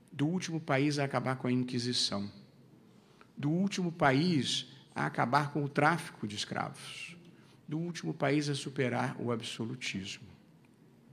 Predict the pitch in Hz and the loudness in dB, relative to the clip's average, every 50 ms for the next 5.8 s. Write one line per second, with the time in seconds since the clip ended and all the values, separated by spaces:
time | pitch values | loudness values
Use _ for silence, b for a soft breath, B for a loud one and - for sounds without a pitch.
0 | - - - B B B B B B B B B B B B B _ - - - | -20 -20 -20 B B B B B B B B B B B B B _ -16 -10 -6
1 | - 104 104 123 156 180 175 - 180 170 170 170 165 - 160 151 139 - - 147 | -4 -2 0 2 2 2 2 2 2 2 2 0 0 0 -2 -2 -2 -2 -4 -6
2 | 139 - 139 127 123 110 104 - - 104 98 95 - - - 98 98 92 90 98 | -6 -2 0 0 2 2 0 -2 -4 -6 -6 -6 -8 -8 -6 -6 -6 -6 -8 -10
3 | 98 95 - - - - - 110 143 156 160 - 135 - - 156 147 - 131 123 | -10 -10 -12 -12 -10 -4 0 0 0 0 0 -4 -6 -6 -6 -8 -6 -4 -4 -4
4 | 123 - - 123 120 - - 151 165 147 120 104 - 107 - - - 107 107 101 | -4 -6 -8 -8 -8 -4 -2 0 0 0 0 -2 -4 -6 -6 -2 0 0 0 0
5 | 101 - - 101 98 98 98 - - - - - 87 90 90 | -4 -8 -8 -6 -4 -4 -4 -6 -6 -8 -8 -8 -8 -8 -8